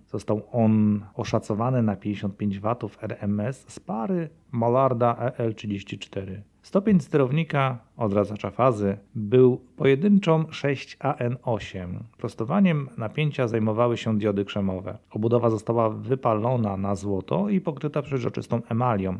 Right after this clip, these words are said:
W siedem M został wyposażony w żaluzową czarną klatkę pokrywającą cały wzmacniacz. Późniejszym wariantem W siedem M był A A dziewięćdziesiąt jeden, dostępny na rynku na początku lat sześćdziesiątych dwudziestego wieku. Posiadał czarną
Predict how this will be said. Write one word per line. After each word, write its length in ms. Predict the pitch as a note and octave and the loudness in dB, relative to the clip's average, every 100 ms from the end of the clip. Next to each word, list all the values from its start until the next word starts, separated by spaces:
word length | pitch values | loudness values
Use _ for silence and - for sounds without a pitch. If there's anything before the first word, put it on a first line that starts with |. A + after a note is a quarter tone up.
| - | -6
W 200 | A2 A#2 | -4 -2
siedem 320 | B2 A2+ A2+ - | 0 0 0 0
M 200 | C3+ B2 | 0 0
został 380 | G#2+ - G#2+ G2+ | -2 -2 -2 0
wyposażony 720 | A#2+ - - G#2 G#2 A#2 A2 | -2 -2 -2 -2 0 0 0
w 20 | |
żaluzową 640 | G#2 G#2+ G#2+ A#2+ A2+ A2 | 0 0 0 -2 0 0
czarną 460 | G2 A#2+ A2+ A2 A2 - | 0 -2 0 0 -2 -2
klatkę 600 | D3 E3+ - G#2 G#2 C#3+ | -4 -4 -4 -2 -2 -4
pokrywającą 800 | D#3 F3 E3 A2 G2+ A2 B2+ A#2+ | -8 -4 0 0 0 -2 -2 -6
cały 300 | - F2+ F2 | -4 -6 -4
wzmacniacz. 760 | F#2 G2 F#2+ - F2+ F2 - _ | -4 -4 -4 -6 -12 -12 -14 _
Późniejszym 500 | C3 C#3+ A3 G#3+ F#3 | -2 2 2 4 4
wariantem 720 | D3+ B2+ B2 A#2 G#2+ A2 A2 | 4 4 2 2 2 2 2
W 140 | G2+ G#2+ | -2 0
siedem 320 | A2+ A2 A2+ | 4 4 4
M 260 | A#2 A2+ A#2 A2 | 0 0 0 2
był 380 | A#2 A2+ A#2 - | 4 4 4 -2
A 340 | C#3 E3+ - B2+ | -6 -4 -4 -6
A 60 | |
dziewięćdziesiąt 500 | A#2 G#2+ A2 G#2+ A2+ | -4 -6 -6 -4 -2
jeden, 340 | D3 B2 G#2 G2 - C#3+ | 0 2 2 0 -6 -6
dostępny 500 | D#3+ - E3 C#3+ C#3+ | -4 2 2 4 4
na 140 | B2 | 4
rynku 540 | A#2+ B2+ B2 B2+ A#2+ | 4 2 2 4 4
na 100 | A#2 | 0
początku 440 | G#2 G#2 A2 G#2 A2 | -2 -2 -2 0 -2
lat 180 | G2+ - | -2 -4
sześćdziesiątych 540 | G#2 G2+ G2 G#2 G#2 | -6 -4 -4 -4 -6
dwudziestego 540 | G#2 G2+ G#2+ A#2+ A#2+ | -6 -8 -6 -4 -2
wieku. 320 | C3 C3+ - A2+ - - | -2 -2 -4 -12 -4 2
Posiadał 380 | C3 C3 A#2 | 4 6 4
czarną 460 | G#2 B2 A#2+ A#2 | 6 6 8 6